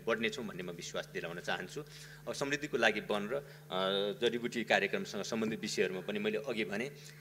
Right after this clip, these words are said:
यो समृद्धिको लागि वनसँग जोडिएका धेरै कार्यक्रमहरू प्रदेशसँग सम्बन्धित भए पनि कम्तीमा पनि यो एउटा आर्थिक क्षेत्र हो र यसलाई नेपालको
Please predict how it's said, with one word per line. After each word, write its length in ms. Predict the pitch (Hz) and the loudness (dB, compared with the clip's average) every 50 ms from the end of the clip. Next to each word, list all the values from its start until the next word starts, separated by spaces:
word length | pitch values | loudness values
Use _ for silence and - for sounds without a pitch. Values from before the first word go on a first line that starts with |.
| - - - - | -18 -16 -12 -4
यो 140 | 143 160 180 | 2 4 4
समृद्धिको 480 | 160 - 147 147 147 151 147 165 - 160 | 4 4 2 0 0 -2 -2 -4 -2 0
लागि 220 | 143 135 127 127 | 2 2 2 2
वनसँग 440 | 131 - 120 120 113 - 139 123 117 | 0 0 0 0 -2 -2 -4 -4 -2
जोडिएका 360 | 95 107 110 113 120 - 120 | 0 0 2 2 2 2 2
धेरै 260 | 104 92 85 104 120 | 0 0 -2 -2 -2
कार्यक्रमहरू 800 | 117 113 110 - 117 110 107 110 107 110 107 92 - 82 104 120 | -2 -4 -2 0 2 4 4 4 2 0 -2 -2 -2 -2 -2 -2
प्रदेशसँग 500 | 107 - 113 107 120 110 - 127 110 95 78 - - - - - 87 90 | -2 0 2 2 2 2 2 0 -2 -4 -4 -6 -10 -14 -14 -12 -12 -8
सम्बन्धित 480 | - 127 123 123 123 123 117 92 - | -4 0 2 2 2 2 0 -2 -2
भए 140 | - 98 - | -4 -4 -4
पनि 260 | - - - - 214 208 - - - - - - - - | -4 -4 -4 -6 -6 -8 -10 -12 -14 -16 -16 -18 -2 4
कम्तीमा 360 | - 151 156 156 156 165 151 151 | 4 6 6 4 4 2 0 0
पनि 240 | - 175 175 147 | 0 0 0 2
यो 60 | 143 143 | 4 6
एउटा 240 | 139 131 127 135 | 6 6 6 6
आर्थिक 240 | 123 120 - - 123 | 6 6 4 2 -2
क्षेत्र 260 | - - 123 - - | 0 -2 -2 0 0
हो 280 | 104 92 98 107 151 202 | 0 0 2 2 2 4
र 200 | 202 127 117 113 - 135 | 4 4 4 4 2 2
यसलाई 300 | 131 123 - - 135 147 | 2 2 4 2 2 2
नेपालको 680 | 131 110 - 113 110 107 107 104 - 131 127 123 | 2 0 0 2 2 2 0 0 -2 -4 -4 -4